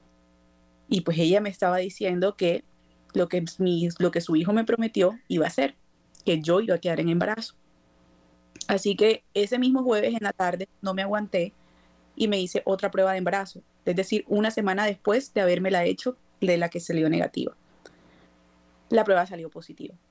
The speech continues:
Tenía de una a dos seman-, de una a dos semanas de embarazo,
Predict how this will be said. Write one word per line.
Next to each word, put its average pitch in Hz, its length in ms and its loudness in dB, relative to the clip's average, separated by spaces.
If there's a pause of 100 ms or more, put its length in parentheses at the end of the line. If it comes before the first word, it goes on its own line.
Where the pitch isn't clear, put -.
(220)
Tenía 180 400 2
de 185 140 -4
una 220 380 -2
a 190 140 -2
dos 180 200 2
seman-, 180 420 -2
de 185 120 4
una 202 360 0
a 185 120 0
dos 170 160 -2
semanas 180 360 -8
de 180 80 -8
embarazo, - 480 -8